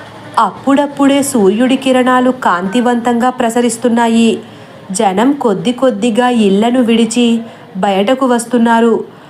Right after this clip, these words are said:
రఘురాంలో ఒక పక్క స్కూల్కి వెళ్ళాలన్న తొందర, ఇంకో పక్క సీత ఆచూకీ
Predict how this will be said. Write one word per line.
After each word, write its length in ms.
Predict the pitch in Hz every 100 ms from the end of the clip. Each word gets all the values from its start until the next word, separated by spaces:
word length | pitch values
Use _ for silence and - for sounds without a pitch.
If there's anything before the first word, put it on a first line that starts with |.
| - - 214
రఘురాంలో 840 | 196 180 208 262 262 254 262 262
ఒక 220 | 262 254
పక్క 440 | 240 190 180 254
స్కూల్కి 520 | 247 - 202 214 208 247
వెళ్ళాలన్న 580 | 240 233 226 233 226
తొందర, 540 | 226 226 220 220 220 214 - - - - 247
ఇంకో 380 | 269 254 254 226
పక్క 460 | 220 185 - 285
సీత 400 | 285 220 208 208
ఆచూకీ 840 | 254 233 226 240 233 226 240 233